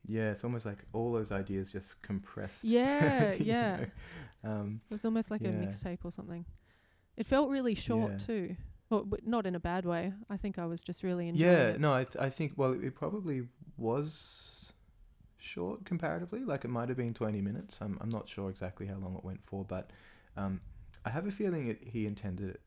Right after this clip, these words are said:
Speaker 1: to go longer.
Speaker 2: Yeah, I
Speaker 1: Um,
Speaker 2: can definitely relate to that. I, I have had
Speaker 1: Yeah.
Speaker 2: be-, I think it is because of that thing when you're playing solo, you are so exposed and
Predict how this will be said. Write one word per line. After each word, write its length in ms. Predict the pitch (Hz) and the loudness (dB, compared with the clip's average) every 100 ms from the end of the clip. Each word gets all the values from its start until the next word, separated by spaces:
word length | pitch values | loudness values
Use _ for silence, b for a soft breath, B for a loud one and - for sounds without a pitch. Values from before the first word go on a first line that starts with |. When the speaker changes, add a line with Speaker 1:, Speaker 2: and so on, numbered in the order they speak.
| - | -12
Speaker 1:
to 80 | |
go 120 | 95 92 | -8 -8
longer. 360 | 90 95 95 B B B B | -6 -8 -10 B B B B
Speaker 2:
Yeah, 420 | 220 233 240 240 - | 2 4 6 4 2
I 100 | 277 | 0
Speaker 1:
Um, 40 | |
Speaker 2:
can 240 | 349 359 359 | 0 0 -2
definitely 680 | 247 233 277 233 247 226 214 | -2 -2 -2 -2 -2 -2 -4
relate 400 | - 202 185 190 - | -2 0 2 0 0
to 100 | 226 | 0
that. 300 | 185 170 - 208 - | 0 -2 -6 -12 -8
I, 160 | - 214 | 0 0
I 100 | - 214 | 0 -2
have 180 | 226 214 | -2 -4
had 360 | 233 214 214 | -4 -4 -6
Speaker 1:
Yeah. 320 | 117 107 98 110 - _ _ _ _ _ _ 208 | -6 -4 -4 -6 -14 _ _ _ _ _ _ 2
Speaker 2:
be-, 160 | 262 - | 2 2
I 100 | 233 | -2
think 220 | 262 320 | 0 0
it 80 | 262 | 2
is 160 | 240 - | 0 0
because 240 | 254 247 | -2 0
of 120 | 208 | 0
that 220 | 185 175 - | 0 -2 -2
thing 380 | 185 180 175 - - - | -2 0 -2 -8 -16 -16
when 520 | - 180 180 175 175 | -6 -2 0 0 -2
you're 120 | 180 185 | -2 -2
playing 300 | 196 180 175 | 0 -2 -2
solo, 600 | - 175 175 170 165 170 b b b b | -2 0 0 0 -2 -4 b b b b
you 220 | 190 185 | 4 6
are 160 | 185 | 6
so 220 | 196 202 175 | 4 2 0
exposed 680 | - - 175 165 170 175 | -2 -2 0 0 -2 -4
and 300 | 175 165 165 | -4 -4 -6